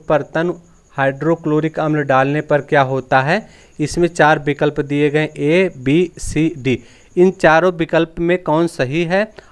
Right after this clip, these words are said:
और सही उत्तर पर निशान लगाना। सही उत्तर पर क्या लगाना है? सही का निशान लगाना है। तो ये चार विकल्प हमारे दिए गए हैं, तो चार विकल्प में कौन सा विकल्प सही है? तो पहला विकल्प कहता है हाइड्रोजन गैस एवं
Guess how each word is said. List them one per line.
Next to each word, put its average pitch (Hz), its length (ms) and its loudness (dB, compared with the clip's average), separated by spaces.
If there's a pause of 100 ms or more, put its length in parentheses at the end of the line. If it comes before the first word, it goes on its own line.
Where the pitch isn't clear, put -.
(100)
और 147 120 0
सही 160 320 0
उत्तर 156 380 2
पर 196 240 2 (340)
निशान 147 400 0
लगाना। 123 420 0
सही 139 240 -4
उत्तर 160 240 -6
पर 156 140 -6
क्या 151 200 0
लगाना 151 400 0
है? 220 220 -4 (300)
सही 147 320 0
का 233 240 0 (320)
निशान 139 400 0
लगाना 117 460 0
है। 117 160 -4 (400)
तो 165 40 2
ये 170 60 4
चार 160 320 2
विकल्प 156 440 -4
हमारे 147 340 -2
दिए 139 280 -4
गए 165 200 2
हैं, 180 240 -2 (360)
तो 151 60 -2
चार 160 320 2
विकल्प 151 440 -4
में 208 220 -4 (180)
कौन 151 220 -2
सा 160 200 2
विकल्प 147 460 -2
सही 127 360 -6
है? 190 240 2 (220)
तो 151 80 2
पहला 160 360 2
विकल्प 165 420 -4
कहता 143 380 -4
है 170 160 -4 (460)
हाइड्रोजन 151 720 0
गैस 160 400 0
एवं 170 180 -2